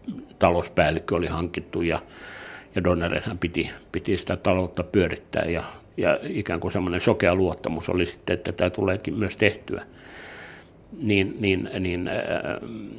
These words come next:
jotta, jotta ku-, ku-, kun kuitenkin tarvittiin pankkilainoja, niin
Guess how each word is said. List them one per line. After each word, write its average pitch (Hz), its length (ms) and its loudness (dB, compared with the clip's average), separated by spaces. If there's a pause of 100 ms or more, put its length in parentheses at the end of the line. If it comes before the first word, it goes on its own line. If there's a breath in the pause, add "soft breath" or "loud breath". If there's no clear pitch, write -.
(120)
jotta, 113 300 6 (160)
jotta 104 280 2
ku-, - 220 -4 (120)
ku-, 160 140 2
kun 139 280 8
kuitenkin 110 460 8
tarvittiin 110 440 8
pankkilainoja, 71 840 6
niin 80 220 -8